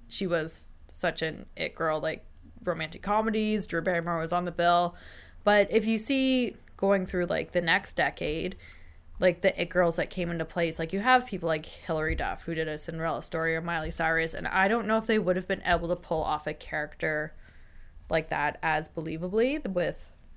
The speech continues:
I don't know, that much inner strength, but also sort of fighting with her past and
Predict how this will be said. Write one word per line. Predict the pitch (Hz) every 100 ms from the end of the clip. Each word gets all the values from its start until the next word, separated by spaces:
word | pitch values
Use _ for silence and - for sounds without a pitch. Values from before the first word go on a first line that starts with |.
| -
I | 233
don't | 214 127
know, | 107 175
that | 196 185
much | 175 - - - - - - - - -
inner | 208 175
strength, | - - 156 170 233 -
but | 170
also | 160 160 170 160
sort | 160 170 160
of | 147 151
fighting | - 165 160 165
with | 165 160
her | 160
past | - 151 160 196 - -
and | 156 156 151